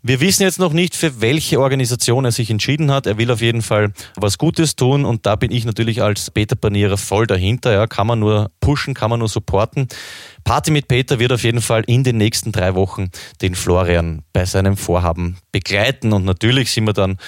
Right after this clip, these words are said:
beim, äh, Marathon auch vor Ort.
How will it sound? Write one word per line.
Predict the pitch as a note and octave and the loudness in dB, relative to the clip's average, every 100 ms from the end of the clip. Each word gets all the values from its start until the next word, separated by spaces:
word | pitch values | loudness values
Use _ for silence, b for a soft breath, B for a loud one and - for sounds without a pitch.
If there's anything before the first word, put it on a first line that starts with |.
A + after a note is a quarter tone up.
| B B B | B B B
beim, | - F#2+ G2 G2 | -2 0 0 0
äh, | F#2+ F#2+ | 0 2
Marathon | F#2 F#2 G2+ G#2+ G2 F#2+ F2 | 2 2 2 0 0 0 -2
auch | G2 F#2+ F#2+ D#2+ _ | 0 0 0 -6 _
vor | - - A#2+ | -10 -2 0
Ort. | A#2+ C3 - | 2 0 -2